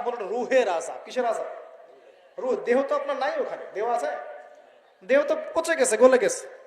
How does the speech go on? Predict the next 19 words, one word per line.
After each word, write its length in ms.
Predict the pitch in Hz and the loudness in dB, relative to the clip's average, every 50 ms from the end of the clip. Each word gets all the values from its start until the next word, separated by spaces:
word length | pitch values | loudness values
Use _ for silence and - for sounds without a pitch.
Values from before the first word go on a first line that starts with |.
| - - | -4 0
তাহলে 160 | - 226 214 | 2 4 6
আযাবটা 360 | 190 208 208 247 277 - 311 311 | 6 6 6 6 4 4 2 0
কিসের? 300 | 311 311 - 240 185 - - - - - - - - - - - - - - - _ _ - - | 0 0 0 0 0 -2 -4 -10 -14 -16 -18 -20 -20 -20 -20 -20 -20 -20 -20 -20 _ _ -14 -6
রুহের। 420 | - 247 277 269 247 214 165 - - - - - - - - - - _ _ _ _ 208 | 0 2 4 6 6 6 4 2 -2 -10 -14 -16 -18 -20 -20 -20 -20 _ _ _ _ -6
বুঝাচ্ছি, 500 | 214 254 262 294 277 285 - 196 165 131 - | 0 4 8 8 8 6 4 -4 -4 -4 -4
আমি 180 | 170 196 240 254 | -4 -2 0 2
এই, 220 | 233 240 247 247 - - - - - - - _ - | 2 2 0 -2 -8 -14 -18 -20 -20 -20 -14 _ -4
এই 320 | 220 254 262 254 - - 190 185 180 - | -4 -4 -4 -6 -10 -8 -8 -8 -6 -4
পড়াশোনাটা 460 | 214 226 240 226 - 262 254 254 254 | -2 -2 -2 -2 -2 -2 -2 -2 -2
করেছি 280 | 254 254 247 247 247 254 | 0 -2 -2 -2 -2 -4
ইমাম 180 | 247 247 233 | -6 -6 -4
গাজ্জালী 420 | 202 190 220 214 214 247 269 277 285 | -2 0 0 2 2 2 0 0 2
রাহিমাহুল্লাহর 500 | 277 254 254 247 254 254 247 240 214 202 | 0 0 0 2 2 0 0 0 -2 -4
বই 80 | 185 - | -6 -8
থেকে। 200 | - - - - - - - - - - - - - _ _ - | -8 -12 -14 -16 -20 -20 -20 -20 -20 -20 -20 -20 -20 _ _ -6
এত 300 | 190 226 233 233 - 381 359 - - | -4 -4 -2 -2 -2 -2 -4 -2 2
গভীর 340 | 240 262 262 254 330 330 320 - - - | 2 4 4 4 4 2 0 -2 -4 -6
মানে 160 | 220 226 226 | -6 -4 -2
লেখা, 400 | 220 240 247 233 233 196 170 - | -2 -2 0 0 0 0 0 -2